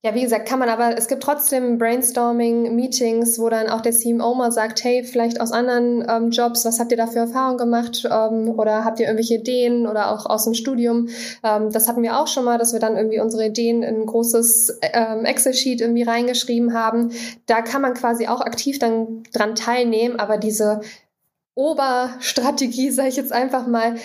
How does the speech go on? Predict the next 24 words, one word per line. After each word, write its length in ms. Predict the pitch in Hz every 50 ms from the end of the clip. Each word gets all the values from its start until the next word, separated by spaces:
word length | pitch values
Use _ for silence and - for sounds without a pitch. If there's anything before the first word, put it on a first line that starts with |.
| - - -
die 120 | 233 233
wird 200 | 233 233 233 233
dann 160 | 220 220 226
halt 480 | 220 214 208 214 - - - - - _
in 260 | - 240 226 220 220 220
einem 220 | 226 208 202 196
großen 340 | 208 220 277 320 - 254 233
Unternehmen 400 | 226 226 233 208 208 202 202 208
vorgegeben 680 | 208 - - 214 220 233 233 226 233 233 220 220 226
und 120 | 220 202 208
man 200 | 202 196 202 190
wird 100 | 214 214
jetzt 180 | 220 214 214
nicht 200 | - 214 220 -
unbedingt 360 | 233 208 202 196 208 214 208 208
als 200 | 208 202 - -
Junior 420 | 226 233 240 233 226 220 214 214
an 560 | 214 214 214 - - 214 208 214 208 208 208
ein 140 | 214 214 233
groß, 500 | - 214 214 214 214 - - - - -
ähm, 300 | - 202 208 202 202 202
etabliertes 540 | 202 202 - 214 190 - 214 214 220 214 214
Unternehmen 420 | 214 196 208 208 208 214 214 226 226
kommen 340 | - - 208 214 214 214